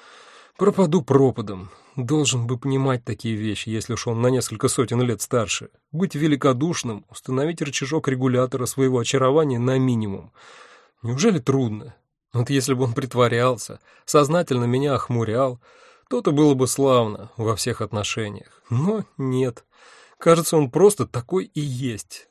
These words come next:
даже когда один дома и никто его не видит. Какой ужас. Два часа спустя мы кое-как припарковались на Большой Дмитровке, и без нас под завязку забитой автомобилями.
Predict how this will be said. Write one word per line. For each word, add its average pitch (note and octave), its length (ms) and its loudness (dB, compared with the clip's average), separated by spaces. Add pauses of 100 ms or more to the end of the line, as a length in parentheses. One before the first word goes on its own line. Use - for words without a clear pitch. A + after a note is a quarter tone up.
даже B2+ 240 -2
когда C3 340 2
один B2+ 320 2
дома C#3 360 4
и A#2 60 -2
никто B2+ 320 -4
его A#2+ 200 -2
не A#2 180 -2
видит. G#2+ 420 -8 (800)
Какой F3 560 -4
ужас. G#2+ 560 -10 (2500)
Два B2 260 0
часа - 280 0
спустя D3+ 640 0
мы F#3+ 200 0
кое-как C#3 440 0
припарковались B2 760 0
на A#2+ 100 0
Большой A#2+ 320 0
Дмитровке, A2 720 -6 (160)
и F3+ 80 -2
без D#3 180 0
нас A#2+ 240 2
под A2 160 -4
завязку A2+ 420 -2
забитой G#2+ 420 -4
автомобилями. G#2 760 -6